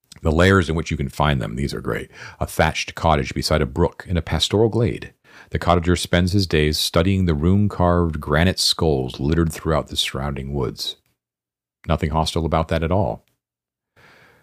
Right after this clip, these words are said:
The tumble-down shack beside a flint cliff. The cottager maps the movements of the moon and planets from a hidden lookout tower atop the cliff.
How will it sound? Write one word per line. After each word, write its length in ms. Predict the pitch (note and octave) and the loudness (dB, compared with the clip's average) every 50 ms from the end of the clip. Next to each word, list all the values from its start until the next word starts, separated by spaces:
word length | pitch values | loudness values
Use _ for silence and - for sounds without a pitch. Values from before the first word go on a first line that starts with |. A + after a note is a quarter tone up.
| _ _ _ _ - | _ _ _ _ 0
The 180 | E2+ D#2 D2 | 2 2 2
tumble-down 640 | - - - A2 G#2+ G2+ G2 F2 F#2+ F#2 F#2 F2 E2 | 2 2 4 4 6 6 6 6 4 4 2 2 0
shack 500 | - - - G2 F#2 F2 C#2 - - - | -2 -2 0 2 2 2 0 -2 -4 -4
beside 360 | D2+ D2+ - - D2+ D2 - | -4 -2 0 2 2 2 0
a 40 | D2 | -2
flint 300 | - - - E2 C#2 - | -4 -2 -2 -2 -2 -4
cliff. 440 | - - F2 C#2+ - - - - - _ | -4 -2 -2 -2 -2 -6 -12 -18 -12 _
The 80 | - - | -8 -8
cottager 480 | - - F2 E2+ E2+ D#2+ E2 E2+ D#2+ | 0 0 2 2 2 2 2 0 0
maps 400 | C2+ C2 C2+ D2 D#2 D#2+ - - | 0 -2 -2 -2 -2 -2 -4 -6
the 120 | - D2+ C#2+ | -4 -4 -2
movements 400 | C#2+ D#2+ D#2+ C#2+ C#2 D2 - C#2+ | 0 0 0 0 -2 -4 -6 -6
of 60 | C2+ | -4
the 60 | C2+ | -4
moon 380 | C2 C2+ D2+ D#2 D#2 D2+ D2 D2 | -2 0 0 2 2 2 0 0
and 160 | C#2 C#2 C#2 | -2 -4 -6
planets 440 | - - D#2+ C#2+ C#2+ C#2+ C2+ - - | -4 -2 -2 -2 -2 -2 -4 -8 -8
from 180 | - C#2+ C#2+ | -6 -6 -4
a 40 | C2+ | -6
hidden 320 | B1+ - - D#2+ D#2+ D#2 | -4 -4 -2 -2 0 0
lookout 500 | C#2+ C#2+ D2+ C#2+ - D2 C2+ C#2 - _ | 0 0 -2 -2 -2 -2 -4 -4 -6 _
tower 540 | - - - D2 D2 C2 B1 A#1 A#1 A#1 - - | -12 -8 -4 -2 -2 0 0 -2 -4 -4 -8 -12
atop 420 | - - - - D2+ C2+ - - _ | -18 -20 -10 -8 -6 -6 -8 -10 _
the 80 | - | -18
cliff. 480 | - - - - A2+ - - - - - | -16 -10 -6 -6 -6 -6 -8 -14 -20 -20